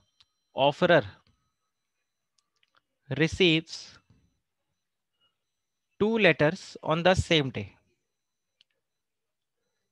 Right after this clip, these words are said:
He receives two letter on the same day। एक लेटर जो है उसमें एक्सेप्टेंस है, ठीक है, one letter has the acceptance, the other letter has the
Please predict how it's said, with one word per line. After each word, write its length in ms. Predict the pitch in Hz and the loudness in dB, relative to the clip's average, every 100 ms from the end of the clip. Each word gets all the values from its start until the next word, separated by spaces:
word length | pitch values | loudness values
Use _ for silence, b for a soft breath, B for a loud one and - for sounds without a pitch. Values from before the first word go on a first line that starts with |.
| _ _ _ _ - | _ _ _ _ -4
He 100 | 170 | 0
receives 480 | 170 - 185 185 - | 0 0 -4 -4 -4
two 100 | 190 190 | 0 2
letter 240 | 160 170 196 - - 143 | 2 0 -4 -12 -8 -6
on 120 | 156 151 | -4 -4
the 100 | 165 202 _ _ _ _ | -4 -6 _ _ _ _
same 380 | - - 170 151 113 | -20 -2 0 0 -6
day। 80 | 98 _ _ _ _ _ _ | -12 _ _ _ _ _ _
एक 260 | - 208 - | 2 2 4
लेटर 280 | 196 202 196 | 2 2 0
जो 180 | 214 | 0
है 180 | 208 190 220 - _ _ - | 0 0 -2 -10 _ _ -8
उसमें 420 | 156 - 180 202 - | -8 -4 -2 -2 -2
एक्सेप्टेंस 680 | 156 - 160 151 - 180 - | -4 0 -2 0 0 0 0
है, 100 | 208 - _ _ _ _ _ _ _ _ _ _ _ _ _ _ _ _ | -4 -8 _ _ _ _ _ _ _ _ _ _ _ _ _ _ _ _
ठीक 140 | 175 196 | -2 0
है, 120 | 139 | -2
one 280 | 120 151 196 185 | 0 2 4 2
letter 240 | 180 196 - 135 | 2 0 -2 -2
has 200 | 160 165 156 - | 0 0 -6 2
the 160 | 170 | 2
acceptance, 640 | 156 - 143 - 180 214 - b b b - | 2 -2 -4 -2 -6 -6 -20 b b b -4
the 140 | 190 - 151 | -4 2 4
other 180 | 190 | 4
letter 300 | 196 175 180 175 | 4 2 0 0
has 200 | 160 156 - | -2 -2 -2
the 140 | 170 | -4